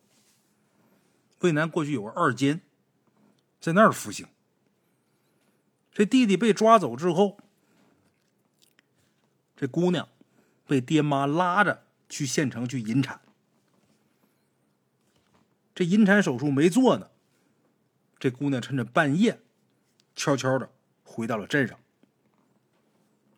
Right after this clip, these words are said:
咱再说那弟弟，哎，他到渭南服刑的时候十八岁。有这么一次集体劳动，哎，干警要找几个年轻力壮的犯人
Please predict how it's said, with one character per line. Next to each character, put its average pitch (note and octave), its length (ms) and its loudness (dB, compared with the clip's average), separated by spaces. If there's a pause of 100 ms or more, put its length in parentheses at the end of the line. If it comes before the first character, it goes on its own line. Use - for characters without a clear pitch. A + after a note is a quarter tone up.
(120)
咱 B2+ 160 -4
再 E3+ 120 -2
说 C#3+ 140 -6
那 C3+ 140 -6
弟 G3 260 0
弟， - 140 -16 (640)
哎， F#2 260 -20 (580)
他 - 140 -6
到 F3 140 2
渭 F#3 180 6
南 D#3+ 180 4
服 E3 200 -2
刑 C3+ 180 0
的 D3+ 100 0
时 A2+ 140 -6
候 B2 80 -6
十 - 240 -4
八 B2+ 240 0
岁。 A#2+ 220 -10 (1400)
有 D#3+ 160 4
这 A3+ 80 4
么 A3 100 4
一 G#3 100 2
次 G3+ 160 2
集 F#3 200 0
体 F3+ 100 4
劳 D3+ 180 6
动， G#3+ 260 2 (1200)
哎， E2 180 -20 (360)
干 C#3+ 200 0
警 A2 180 -8
要 C3 120 -4
找 B2 200 -4
几 A#2+ 140 -10
个 G#2 80 -12
年 B2+ 220 -4
轻 D#3+ 200 -4
力 E3+ 140 -2
壮 C#3+ 220 -2
的 A#2 80 -6
犯 D3 300 0
人 G#2 180 -10